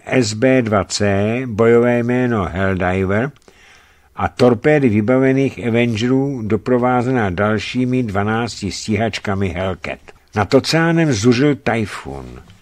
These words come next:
který svým okrajem o-, ovlivnil počasí i v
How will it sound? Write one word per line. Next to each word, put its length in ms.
který 260
svým 260
okrajem 800
o-, 220
ovlivnil 540
počasí 760
i 40
v 100